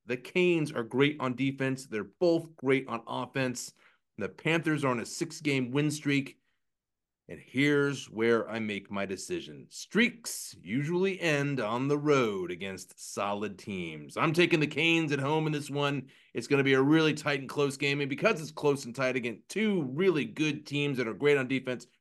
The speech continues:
great keepers, that usually means take the under as well. So I'm leaning under six.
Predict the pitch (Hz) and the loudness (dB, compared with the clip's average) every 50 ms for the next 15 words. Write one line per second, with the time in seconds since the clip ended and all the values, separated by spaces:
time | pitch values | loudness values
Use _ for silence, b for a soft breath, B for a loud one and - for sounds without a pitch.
0 | - - 160 160 156 156 147 139 131 135 127 131 127 120 117 - b b b b | -2 2 2 2 2 2 0 0 0 2 2 2 2 2 -2 -8 b b b b
1 | _ _ _ - 101 131 143 139 139 127 131 127 113 117 117 113 113 113 113 110 | _ _ _ -4 0 0 0 0 0 0 -2 -2 0 -2 -2 -2 -2 -4 -4 -4
2 | 110 110 107 - - - 120 117 - - 113 113 - 110 113 110 107 104 104 - | -6 -8 -10 -12 -8 -8 -8 -8 -6 -8 -8 -6 -6 -6 -6 -2 -2 -2 -2 -2
3 | 98 92 90 90 98 101 101 98 95 92 90 - - 107 95 95 92 92 107 131 | -6 -8 -8 -6 -6 -4 -4 -4 -4 -6 -8 -8 -8 -8 -8 -8 -8 -6 -4 -2
4 | 135 127 113 107 104 101 - - - 113 110 98 104 98 95 - - 113 104 92 | -2 -2 -2 -4 -6 -10 -12 -10 -10 -8 -6 -6 -6 -8 -8 -10 -8 -6 -6 -6
5 | - - - - | -6 -12 -18 -18